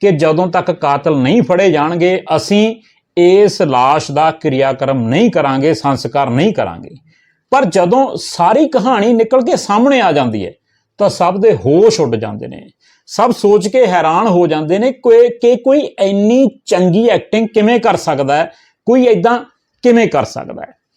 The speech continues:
ਸਾਰੇ ਦੋਸਤਾਂ ਨੂੰ ਸਤਿ ਸ਼੍ਰੀ ਅਕਾਲ, ਆਦਾਬ, ਨਮਸਕਾਰ। ਮੈਂ ਤੁਹਾਡਾ ਆਪਣਾ ਬਾਵਾ ਵਿੱਕੀ। ਵੀਡੀਓ ਨੂੰ ਲਾਈਕ ਕਰ ਲਓ, ਜਿਹੜੇ ਦੋਸਤ ਪਹਿਲੀ ਵਾਰ ਚੈਨਲ ਤੇ ਆ, ਚੈਨਲ ਨੂੰ ਸਬਸਕ੍ਰਾਈਬ ਕਰ ਲਓ।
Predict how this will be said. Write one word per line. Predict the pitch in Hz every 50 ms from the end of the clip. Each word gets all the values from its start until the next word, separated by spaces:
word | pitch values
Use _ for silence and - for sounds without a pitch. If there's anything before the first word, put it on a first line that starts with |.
| _ _ _ _ _ -
ਸਾਰੇ | - - 160 190 233
ਦੋਸਤਾਂ | 247 262 226 165 180
ਨੂੰ | 247 226
ਸਤਿ | 233 208
ਸ਼੍ਰੀ | - 254 214
ਅਕਾਲ, | - 247 240 240 247 262 269 262 - -
ਆਦਾਬ, | 170 185 185 175 190 190 196 208 214 220 233 240 214 196
ਨਮਸਕਾਰ। | 165 139 139 139 - - - 127 113 107 101 104
ਮੈਂ | 131 175 214 240
ਤੁਹਾਡਾ | 226 226 220 185 151 135 139 135
ਆਪਣਾ | 131 - - 139 143 131
ਬਾਵਾ | 117 110 101 101 101 92
ਵਿੱਕੀ। | 95 95 - - 139 123 107
ਵੀਡੀਓ | 98 113 123 135 151 170
ਨੂੰ | 185 185
ਲਾਈਕ | 180 185 185 185
ਕਰ | - 220 220
ਲਓ, | 254 269
ਜਿਹੜੇ | 233 208 190
ਦੋਸਤ | 175 190 185 180 - - -
ਪਹਿਲੀ | 240 254 262 269 254
ਵਾਰ | 190 165 143
ਚੈਨਲ | 117 - 135 123 123 110
ਤੇ | 107 139
ਆ, | 143
ਚੈਨਲ | 131 - 165 143 123 113 113
ਨੂੰ | 165 254
ਸਬਸਕ੍ਰਾਈਬ | 247 - - 226 - - - - - - -
ਕਰ | - - - -
ਲਓ। | - -